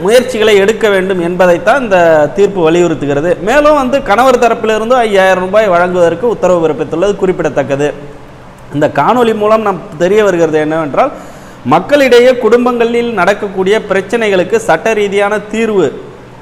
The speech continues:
காண்பதற்காக இந்த தீர்ப்புகளும் மற்றும் சட்ட கோட்பாடுகளும் வகுக்கப்பட்டுள்ளன. இந்த குடும்பங்களில் இருக்கக்கூடிய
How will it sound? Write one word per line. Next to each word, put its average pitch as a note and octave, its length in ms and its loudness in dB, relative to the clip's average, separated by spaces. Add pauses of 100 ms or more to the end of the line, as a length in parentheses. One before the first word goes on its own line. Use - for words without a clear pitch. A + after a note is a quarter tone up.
(300)
காண்பதற்காக F3+ 680 2
இந்த F3 540 0
தீர்ப்புகளும் G3 520 -2
மற்றும் F3+ 320 -2
சட்ட D#3+ 320 -2
கோட்பாடுகளும் F3+ 680 0
வகுக்கப்பட்டுள்ளன. C#3+ 760 -2 (120)
இந்த D#3 320 0
குடும்பங்களில் B3+ 720 0 (840)
இருக்கக்கூடிய F3+ 720 0